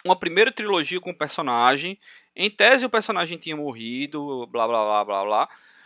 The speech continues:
e voltou, beleza, tranquilo, foi construída uma nova, um, uma nova narrativa, uma, uma linha histó-, uma, uma, uma linha de condução pra história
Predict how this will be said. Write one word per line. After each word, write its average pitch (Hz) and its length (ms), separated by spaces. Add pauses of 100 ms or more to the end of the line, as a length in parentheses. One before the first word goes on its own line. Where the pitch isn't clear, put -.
(240)
e 135 160
voltou, 175 420
beleza, 170 580
tranquilo, 175 540
foi 185 160
construída 165 640
uma 156 80
nova, 143 480
um, 139 220
uma 143 160
nova 170 260
narrativa, 147 800
uma, 131 240
uma 143 240
linha 165 280
histó-, 151 500
uma, 151 240
uma, 143 400
uma 156 200
linha 220 420
de 190 100
condução 175 480
pra 151 220
história 143 460